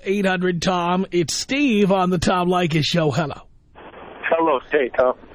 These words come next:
Speaker 1: I thought I was talking about a brand of cell phone there. Hello.
Speaker 2: Hello. This is Steve. How you doing?
Speaker 1: Okay.
Speaker 2: Hey, I gotta tell you, I was raised by a stepdad, and, uh, I, I'm just gonna be the exception to the rule here. Uh,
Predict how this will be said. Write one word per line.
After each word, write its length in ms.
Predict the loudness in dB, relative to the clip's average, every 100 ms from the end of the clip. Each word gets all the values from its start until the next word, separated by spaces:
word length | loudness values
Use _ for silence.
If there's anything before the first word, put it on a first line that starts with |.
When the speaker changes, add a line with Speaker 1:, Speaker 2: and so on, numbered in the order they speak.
| -6
Speaker 1:
I 60 | 0
thought 80 | 0
I 40 |
was 80 | 2
talking 180 | 0 2
about 120 | 2
a 40 |
brand 280 | 2 0 0
of 80 | 0
cell 280 | 0 2 0
phone 260 | -2 -4 -6
there. 180 | -10 -2
Hello. 300 | 0 0 -2 -6 -18 -20 -18 -18 -6
Speaker 2:
Hello. 380 | 0 2 2 2
This 120 | 0 -2
is 80 | -8 -4
Steve. 260 | 0 0 0
How 80 | -2
you 120 | 0
doing? 260 | 0 0 -4
Speaker 1:
Okay. 580 | -6 -2 -2 -2 -4 -10 -20 -20 -20 -14
Speaker 2:
Hey, 440 | -10 -8 0 0 2
I 80 | 0
gotta 200 | -2 -2 -2
tell 160 | -2 0
you, 120 | 0
I 100 | 0
was 140 | -2 0
raised 380 | 2 2 0 -2
by 220 | 0 0
a 20 | -4 -2
stepdad, 640 | 0 0 0 0 2 0
and, 240 | -4 -4 -2
uh, 260 | 0 -2 -4 -8 -6
I, 260 | -4 -2
I'm 100 | -2
just 200 | -2 -2
gonna 160 | -2 -2
be 140 | -4 0
the 120 | 0
exception 500 | 0 -2 -2 -2 -2
to 80 | -2
the 80 | 0
rule 300 | 0 0 0
here. 420 | 0 0 -2 -2
Uh, 220 | 0 0